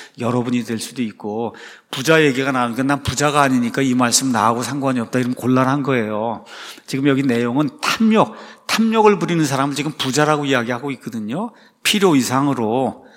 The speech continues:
그 필요 이상으로 외적인 거에만 신경을 쓰는 그런 사람을 여기서 지금 부자라고 지금 이야기하는 겁니다.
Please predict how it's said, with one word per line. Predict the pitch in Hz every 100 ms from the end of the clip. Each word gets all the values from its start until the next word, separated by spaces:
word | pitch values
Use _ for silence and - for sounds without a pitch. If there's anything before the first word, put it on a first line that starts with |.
| - -
그 | -
필요 | - - 185 208
이상으로 | 208 160 156 156 143 165 170 110
외적인 | 147 175 190 208 196
거에만 | 180 185 170 170
신경을 | - 202 190 175
쓰는 | 143 165 165 - - -
그런 | 139 165
사람을 | 147 143 139
여기서 | 156 127 127
지금 | 127 147
부자라고 | - 139 165 156 139 127
지금 | 117 139 - - -
이야기하는 | 139 147 131 120 175 196
겁니다. | 165 127 120 123 117